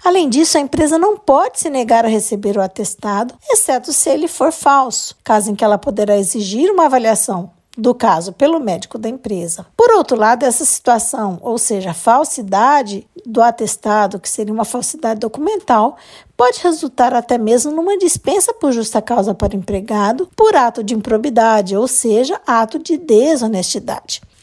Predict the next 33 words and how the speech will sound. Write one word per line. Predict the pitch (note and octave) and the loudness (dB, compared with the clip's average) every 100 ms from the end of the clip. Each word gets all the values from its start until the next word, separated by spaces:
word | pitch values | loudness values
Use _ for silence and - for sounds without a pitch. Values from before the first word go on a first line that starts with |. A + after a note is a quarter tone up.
| - | -2
É | |
importante | G#4+ G#4+ - - D#4+ - | 0 0 -2 2 2 2
lembrar | C4+ A#3 G#3+ C4 C#4+ | 0 2 2 2 0
que | A3+ | -4
o | |
período | - A3+ E4 G4 | 0 2 2 0
de | F#4+ | 0
afastamento | C#4 C#4 - A#3+ G#3 F#3+ | 2 0 0 0 0 -2
atestado | G#3+ - B3 - - B3+ E4 C4 | -2 0 0 0 0 2 2 -2
pelo | A3 G#3 | -4 -4
documento | F#3 - G3 G3 A#3+ G#3+ G#3+ | -6 -8 -6 -4 -2 -2 -4
é | |
para | - E4 F4 | -4 0 0
que | - F4 | 0 0
o | |
empregado | F4+ E4 A3+ A#3+ A#3+ | 2 2 4 2 2
se | - | -6
recupere | D4 G4+ - - A#3+ D4+ F4 | -2 -2 -2 -2 2 2 0
da | A3 | -2
doença | F#3+ F3+ F3+ A3 E4 D#4 | -2 -4 -6 -4 -4 -6
que | - C4 | -2 0
o | |
acometeu. | G3+ - G3+ F#3 - F#3 - - - | 0 0 -4 -4 -6 -14 -14 -14 -4
Assim | E4+ - B4 | -2 0 0
como | A4 F#4 | 2 2
é | |
direito | D#4 A#3+ B3+ E4+ D#4+ | 2 0 2 0 0
do | C#4 | -2
empregado | C#4 D#4 A#3+ G3+ F#3+ F#3+ | -2 0 0 2 0 0
afastamento | - B3+ - A#3 G#3+ C#4 F4 | 0 0 2 0 0 -4 0
para | A#3+ A3 | -2 -2
sua | - F#3+ | -6 -8
recuperação, | G3+ G#3+ - A3+ - - B3+ A#3+ | -6 -10 -8 -8 -4 -4 -2 -2